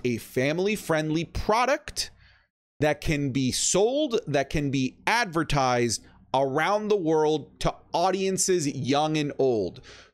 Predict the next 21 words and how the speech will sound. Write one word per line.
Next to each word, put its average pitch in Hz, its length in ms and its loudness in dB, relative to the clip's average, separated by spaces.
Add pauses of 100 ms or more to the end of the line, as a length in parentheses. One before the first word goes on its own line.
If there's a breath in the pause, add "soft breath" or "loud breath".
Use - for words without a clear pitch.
(360)
T 226 260 2
V 240 200 0
fourteen 277 960 0 (480)
doesn't 320 380 0
prevent 220 420 -2
them 202 160 -2
from 185 180 -2
being 170 260 -2
able 151 260 0
to 127 120 -2
do 240 240 0
that. 160 340 0
It 180 120 2
allows 180 420 0
them 170 180 -2
to 143 300 -4 (240)
maybe 208 540 0
do 196 380 -2 (220 loud breath)
more 190 420 2
adult 147 460 0
storylines. 135 960 0